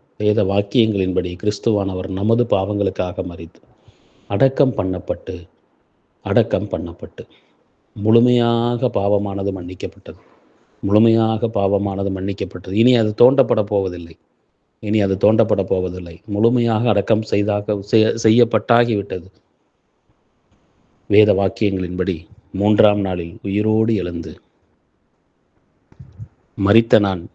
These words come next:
இனி இன்னொரு மரணத்தை காணப்போவதில்லை. இயேசு கிறிஸ்துவின் இரத்தம் சகல பாவங்களையும் நீக்கி என்னை சுத்திகரித்தது மாத்திரமல்லாமல்,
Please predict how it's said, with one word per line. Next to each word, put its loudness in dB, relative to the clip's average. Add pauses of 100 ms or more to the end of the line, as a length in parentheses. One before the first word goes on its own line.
(120)
இனி 2
இன்னொரு 4
மரணத்தை 0
காணப்போவதில்லை. -8 (3750)
இயேசு 2
கிறிஸ்துவின் -4
இரத்தம் -4 (260)
சகல 2
பாவங்களையும் -2
நீக்கி -2
என்னை -4
சுத்திகரித்தது 0
மாத்திரமல்லாமல், -2